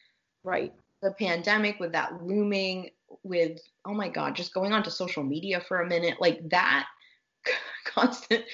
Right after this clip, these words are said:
Speaker 2: I wish you guys could have seen the eye roll that Jamie just gave when I said <laughs> going on to social media. <laughs> I'll try to go back and screenshot it in the video version so I can post it. It was so good. Um, but that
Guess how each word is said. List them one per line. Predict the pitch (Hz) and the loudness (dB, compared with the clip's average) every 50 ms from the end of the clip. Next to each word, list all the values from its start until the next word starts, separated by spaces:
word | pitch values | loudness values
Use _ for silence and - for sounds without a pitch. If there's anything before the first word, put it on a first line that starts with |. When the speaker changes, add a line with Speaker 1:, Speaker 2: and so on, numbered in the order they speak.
| - - - | -8 0 2
Speaker 2:
I | 208 | 4
wish | 202 208 214 | 4 4 4
you | 226 208 | 4 2
guys | 202 180 175 180 | 4 2 2 0
could | - 180 | -4 -6
have | 175 170 | -6 -6
seen | - 175 170 | -6 -8 -6
the | 156 - - | -4 -2 -2
eye | 151 151 | -2 -2
roll | 151 156 151 147 | 0 0 0 0
that | 147 143 127 - | 0 -2 -4 -4
Jamie | 156 151 147 147 | -6 -8 -8 -8
just | 151 156 156 - | -8 -10 -10 -10
gave | - 151 156 156 | -6 -6 -4 -2
when | 156 139 | -2 -4
I | 135 143 | -2 0
said | 165 - - - - - | -2 -2 -2 -4 -16 -18
<laughs> | _ - | _ -6
going | - 185 208 - - | -4 -4 -2 2 2
on | 220 202 226 | 2 2 2
to | 214 | 0
social | - - 240 240 - - 240 233 - | 2 2 2 2 2 0 -2 0 0
media. | 240 226 - - 220 - - 220 - - - - - _ _ _ - - 523 - - - - - | -2 -2 -2 -4 -6 -4 -4 -10 -8 -8 -12 -12 -14 _ _ _ -12 -10 -8 -8 -8 -4 2 2
<laughs> | 262 247 254 | 2 4 4
I'll | 269 262 | 2 4
try | - 285 277 | 6 6 6
to | 277 320 | 6 4
go | 302 320 | 2 2
back | 214 208 196 208 247 - | 4 4 4 4 4 2
and | 208 190 | -2 -4
screenshot | 180 - - 180 180 185 185 - 190 180 175 170 | -6 -10 -8 -8 -8 -8 -4 -2 -2 0 0 0
it | 165 | -2
in | - 180 | -4 -4
the | 170 165 | -8 -6
video | 165 175 165 165 175 170 170 | -6 -4 -2 0 0 0 0
version | 165 165 165 175 175 - - | 0 0 -2 -2 -2 -6 -18
so | _ - 185 | _ -6 -4
I | 170 175 | -4 -4
can | - 196 220 214 | -2 -4 -4 -4
post | - - - 220 220 - - | -2 0 0 0 0 -2 -4
it. | 196 170 | -2 0
It | 185 | 2
was | 220 233 247 240 - - | 2 2 0 -2 -4 0
so | - 220 208 220 226 208 | 4 6 6 6 4 4
good. | 208 214 202 190 196 - 381 - - 349 330 277 247 247 262 302 285 - _ - | 6 8 8 8 6 4 -4 -4 -4 -6 -8 -8 -8 -8 -8 -10 -12 -12 _ -2
Um, | 214 208 208 208 208 196 190 180 - - | 2 2 4 2 2 0 -4 -10 -6 0
but | 240 240 240 - | 0 0 2 4
that | 254 277 277 - | 2 2 2 0